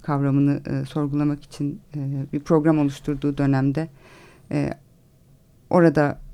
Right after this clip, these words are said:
Arte Util'in bir konu olarak ele alınması ama aynı zamanda, e, bu konuyu yorumlayacak başka kişilerin ve başka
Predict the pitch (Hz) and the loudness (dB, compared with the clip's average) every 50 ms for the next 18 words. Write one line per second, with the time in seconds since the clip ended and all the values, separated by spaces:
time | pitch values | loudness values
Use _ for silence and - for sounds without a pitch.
0 | - - - _ _ _ _ 143 147 143 143 - 156 147 147 - 156 143 147 151 | -20 -20 -20 _ _ _ _ -2 -2 0 0 -2 -2 -2 0 0 0 2 2 0
1 | 151 156 - _ _ _ _ _ - 156 147 151 - 170 156 160 160 151 147 143 | 0 -4 -8 _ _ _ _ _ -4 -4 -2 0 0 2 4 4 4 4 4 2
2 | 143 147 143 - 147 156 160 160 147 139 135 127 120 135 135 - - - - 156 | 2 0 -2 -2 0 2 2 2 2 2 0 0 -2 -4 -6 -8 -8 -4 -2 0
3 | 160 160 160 160 165 165 156 160 156 151 147 147 151 143 160 165 170 170 - - | 2 2 4 4 4 4 4 2 2 2 2 0 0 0 -2 -4 -4 -6 -12 -20
4 | - - - _ _ - 147 147 147 165 - 180 170 170 165 165 160 160 156 156 | -20 -20 -20 _ _ -6 -6 -4 -4 -2 0 2 4 6 6 6 6 6 4 4
5 | 160 156 156 151 139 160 165 165 - - - - 156 156 139 - - 170 - - | 4 4 4 4 2 0 -2 -4 -6 -12 -6 -4 -2 -2 -2 -2 -4 -4 -4 -4
6 | 139 - - 147 135 135 127 131 139 147 147 143 139 135 139 143 139 - - - | -6 -4 -4 -2 -2 -2 -2 -2 -4 -4 -4 -4 -4 -4 -4 -6 -6 -8 -6 -4
7 | 151 147 147 | -4 -4 -4